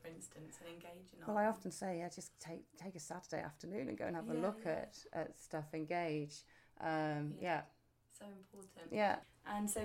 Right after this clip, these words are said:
Speaker 1: we've got Guerrilla Girls participating in our exhibition that highlight, uh, the importance of diversifying, uh, the industry that surrounds artistic practices. Um, what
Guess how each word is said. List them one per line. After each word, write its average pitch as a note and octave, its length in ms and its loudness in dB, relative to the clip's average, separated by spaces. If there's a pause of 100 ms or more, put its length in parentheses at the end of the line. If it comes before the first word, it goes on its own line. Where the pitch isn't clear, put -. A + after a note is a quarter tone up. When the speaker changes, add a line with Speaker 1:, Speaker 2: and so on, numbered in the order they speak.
Speaker 1:
we've A#3 200 -2
got - 260 -2
Guerrilla G3+ 320 -2
Girls D#3 600 -2 (140)
participating D#3 960 -10 (160)
in E3+ 60 -10
our D#3+ 160 -8
exhibition - 680 -12 (520)
that - 160 -6 (180)
highlight, D#3 680 -6 (420)
uh, - 40 -12 (240)
the D#3+ 100 -4
importance D3+ 760 -6
of D#3+ 80 -8 (120)
diversifying, D3+ 1000 -6 (440)
uh, E3 60 -8 (260)
the E3+ 60 -6
industry D#3 580 -6
that - 140 -14
surrounds E3 520 -6
artistic F3 500 -10
practices. - 720 -10 (520)
Um, F#3+ 360 0 (1080)
what A3 300 2